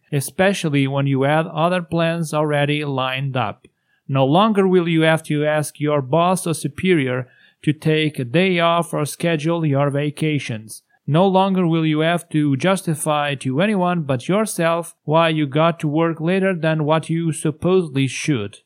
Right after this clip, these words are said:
Number thirteen, you can work on something you actually love doing.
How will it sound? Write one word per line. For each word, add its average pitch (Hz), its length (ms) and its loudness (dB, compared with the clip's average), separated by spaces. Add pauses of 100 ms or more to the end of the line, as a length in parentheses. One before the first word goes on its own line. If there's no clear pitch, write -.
(280)
Number 180 320 2
thirteen, 175 880 0
you 170 160 0
can 233 240 -2
work 196 260 2
on 185 120 0
something 190 500 -2
you 156 220 2
actually 208 420 0
love 165 420 0
doing. 120 540 0